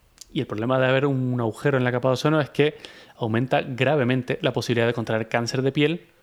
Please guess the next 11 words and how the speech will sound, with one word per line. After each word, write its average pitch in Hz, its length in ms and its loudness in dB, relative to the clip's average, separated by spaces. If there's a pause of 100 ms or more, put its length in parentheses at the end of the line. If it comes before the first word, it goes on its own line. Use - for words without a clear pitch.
(440)
o - 140 -2
incluso 123 340 -2
cataratas 123 440 0
en 113 80 -8
los 98 120 -8
ojos, 123 260 -6
porque 117 260 -6
nuestros 107 240 -10
ojos 123 120 -4
no 113 80 -4
están 107 320 -4